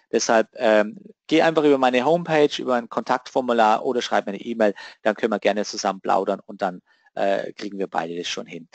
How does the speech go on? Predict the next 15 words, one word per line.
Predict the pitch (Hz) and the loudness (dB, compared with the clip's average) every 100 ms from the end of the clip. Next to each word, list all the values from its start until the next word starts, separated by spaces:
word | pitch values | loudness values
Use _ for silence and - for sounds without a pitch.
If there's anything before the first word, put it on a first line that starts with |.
| - _ _ | -20 _ _
Und | 127 117 | -4 0
das | 165 | 0
ist | 180 - | 0 0
der | 151 | -2
Punkt, | - 151 143 | 0 -2 0
was | 127 | -4
ich | 127 - | -4 -8
euch | 123 | -6
gerne | - 117 | -6 -4
sagen | 110 107 | 0 0
möchte. | 101 90 - | -2 -10 -10
Dieses | 143 175 170 151 | -6 -4 -4 -4
Setup, | - 135 - 117 - _ - | -4 -4 -2 -2 -4 _ -4
ja, | 113 135 - - _ | -2 -2 -8 -20 _
und | 117 | -18